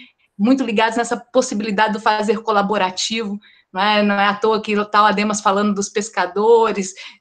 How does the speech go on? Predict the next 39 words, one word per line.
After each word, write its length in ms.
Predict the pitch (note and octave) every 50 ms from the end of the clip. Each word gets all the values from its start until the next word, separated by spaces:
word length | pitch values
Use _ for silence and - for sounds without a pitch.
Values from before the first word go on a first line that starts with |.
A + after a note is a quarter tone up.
| _ _
e 240 | - G3 G#3 G#3 A3
o 60 | G#3
Paulo 420 | G#3 A3 G#3 A3 G#3+ G3+ F#3 F3+ _ - - - -
dizendo 340 | G3 G3 G3+ F#3 A3 A3+ G#3+
aí 160 | G#3+ A3 G#3+
co-, 260 | - - A#3 A#4 - -
do 240 | - F#3+ F#3 A3+ -
porquê 280 | - G3+ - - C4 B3
não 160 | A#3 A#3+ A#3+
conectar 580 | A#3+ A#3 A3+ A3 A3 - - - A3 G#3+ G#3+
com 240 | A3 A#3 A3 G#3+ G3+ - - - - _ -
vários 460 | G#3 A3 A#3 A#3+ A#3+ A3 G#3+ F#3+ G3+
outros 300 | G#3+ A3 A3+ A3 G#3+ G3+
movimentos 580 | G#3+ G#3+ G#3 G3 F#3+ G3 G3+ G#3 G#3+ G#3 - -
da 100 | G3 F#3+
região. 680 | - G#3+ G#3 F3+ F3 F#3 F#3+ G#3 A3+ A#3+ A#3 A#3+ A#3 - - - - - _ _ -
E 60 | A#3+
é 100 | - -
isso, 400 | C#4+ C4+ C#4+ D#4 D#4 - - G#3
eu 320 | F#3+ G3 G3+ G3+ G3+ G3+
acredito 460 | G3+ G3+ G3+ G#3+ A3+ G#3 B3+ B3+ B3 A3+
muito 240 | A3+ C4 C4+ C4+
nisso, 420 | B3 A3+ G#3+ A#3 C4 C4+ C4+ - C#4
e 100 | C4+ C4
tem 140 | C4+ B3+ A#3+
muita 260 | B3 C#4 C4+ C4+ C4
gente 200 | B3+ B3+ B3 B3+
aqui 160 | G#3 A#3 A#3
que 60 | A#3+ B3+
acredita 460 | B3 - A3+ A#3+ G3+ A#3+ B3+ - A#3+
nisso 280 | A3+ A#3 A#3 A#3 - -
também. 400 | B3 B3 A#3 G#3 F#3 F3 F3 - - - - - _ _ _
Tô 60 | - G3+
feliz, 600 | - - A#3+ B3 - - A3 A3 A#3 C4+ C4+ C4
e 140 | C4+ C4+
como 260 | C4 C#4+ D4 D#4 E4 D#4
que 120 | - D4
a 40 | C4+
arte, 640 | A#3+ A3+ A#3+ C4 C#4 C#4 C4+ - - - - F#3